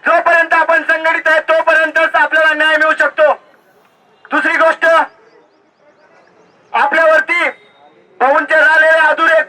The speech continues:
अधुरे ज्या गोष्टी आहेत, भाऊंचे जे स्वप्न होते, भाऊंच्या आकांक्षा होत्या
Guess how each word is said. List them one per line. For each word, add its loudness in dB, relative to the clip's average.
अधुरे 0
ज्या 0
गोष्टी -4
आहेत, 0
भाऊंचे -2
जे 0
स्वप्न -2
होते, 0
भाऊंच्या 0
आकांक्षा 0
होत्या 2